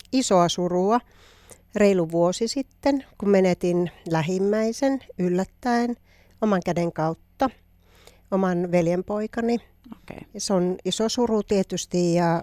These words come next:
Speaker 1: on edelleenkin läsnä minussa.
Speaker 2: Totta kai. Mä oon tosi pahoillani. Me varmasti palataan aiheeseen monella tapaa, mutta et sulla on hirvittävän iso suru jälleen. Miten, Jarno,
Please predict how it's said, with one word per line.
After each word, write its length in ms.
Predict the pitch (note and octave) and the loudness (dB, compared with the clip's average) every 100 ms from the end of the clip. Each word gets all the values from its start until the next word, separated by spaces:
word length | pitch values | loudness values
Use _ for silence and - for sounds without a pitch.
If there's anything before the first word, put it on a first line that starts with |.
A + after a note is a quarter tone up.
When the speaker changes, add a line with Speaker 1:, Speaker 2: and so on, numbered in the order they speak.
| - | -4
Speaker 1:
on 140 | F3+ F#3+ | -4 0
edelleenkin 640 | E3 D#3 D#3+ F#3+ A3 F#3+ | 2 2 2 -2 0 2
läsnä 400 | E3 D3+ G#3 G3 | 2 0 -4 -4
minussa. 520 | F#3+ - A3+ - - - _ _ _ _ _ _ | -6 -6 -8 -8 -8 -12 _ _ _ _ _ _
Speaker 2:
Totta 280 | F#3+ F3 - | -10 -8 -10
kai. 280 | - G2 F#3 - | -8 -6 -8 -10
Mä 80 | F#3 E3 | -8 -8
oon 80 | F3+ - | -12 -14
tosi 240 | - D#3+ E3+ | -10 -8 -6
pahoillani. 600 | D3+ D3+ D#3 C#3 - F3+ - - - - - - - | -4 -4 -4 -6 -8 -10 -14 -20 -20 -20 -20 -18 -4
Me 80 | D#3+ | 0
varmasti 360 | D#3 D#3 - - | 0 -2 -6 -6
palataan 480 | F3 E3+ E3+ E3 E3+ | -4 -2 -4 -6 -6
aiheeseen 600 | E3+ F3+ E3 F3+ D#3+ D#3+ | -6 -6 -6 -8 -8 -8
monella 340 | D#3+ D#3 D3+ | -6 -6 -8
tapaa, 420 | - D3+ - F3 F3+ | -8 -10 -10 -10 -8
mutta 320 | E3+ - E3+ | -10 -12 -14
et 100 | - | -14
sulla 160 | - - | -14 -12
on 120 | - D3 - _ _ - - - - _ - | -14 -16 -20 _ _ -20 -20 -20 -20 _ 0
hirvittävän 560 | A3 F#3 D#3+ D3+ D3 D#3 | 2 2 0 -6 -6 -6
iso 200 | D#3 D#3 | -8 -12
suru 280 | - D3 D3+ - _ _ _ - _ _ - | -12 -12 -14 -18 _ _ _ -20 _ _ -16
jälleen. 380 | - - F#3 E3+ - _ _ _ _ _ _ _ _ _ _ _ _ _ - - | -16 -12 -10 -10 -14 _ _ _ _ _ _ _ _ _ _ _ _ _ -20 -16
Miten, 240 | F#3 B3 B3 | -10 -2 2
Jarno, 320 | A3+ G3+ | 2 2